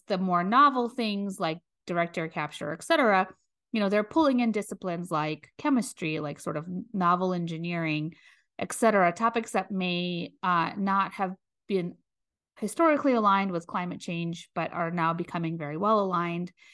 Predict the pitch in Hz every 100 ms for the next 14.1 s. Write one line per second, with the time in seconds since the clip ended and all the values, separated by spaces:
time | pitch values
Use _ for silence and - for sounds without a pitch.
0 | - _ - 190 185 190 190 202 208 -
1 | 185 170 - 190 185 185 - - 185 180
2 | 185 180 - 175 165 - 180 185 175 165
3 | 170 - 170 - 180 165 165 160 165 185
4 | 165 147 151 - 214 202 160 156 - 202
5 | 170 160 170 160 147 151 170 151 165 247
6 | - _ _ - 185 170 180 214 202 208
7 | 208 196 170 170 - - 175 170 - 170
8 | 160 170 170 160 156 147 151 147 160 -
9 | 190 - - - - _ - _ - -
10 | 175 165 - 180 - 202 _ _ _ _
11 | _ - - 214 190 180 - 190 220 247
12 | 226 - - 214 208 - 214 208 220 220
13 | 240 - 226 202 196 190 180 185 190 175